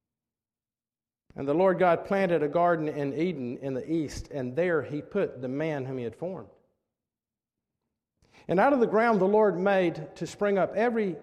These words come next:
tree that is pleasant and to the sight for good food." And the tree of life was in the midst of the garden,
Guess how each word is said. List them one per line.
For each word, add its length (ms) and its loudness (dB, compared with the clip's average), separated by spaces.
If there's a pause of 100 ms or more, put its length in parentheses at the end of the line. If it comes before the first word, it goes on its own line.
tree 380 2
that 140 -2
is 160 -8
pleasant 520 0
and 140 -10
to 60 -6
the 80 -10
sight 420 0 (200)
for 100 -6
good 200 -4
food." 420 -4 (1600)
And 60 -14
the 120 -18
tree 200 4
of 120 4
life 360 2
was 140 -6
in 80 -4
the 60 -6
midst 300 -6
of 60 -14
the 60 -8
garden, 440 -2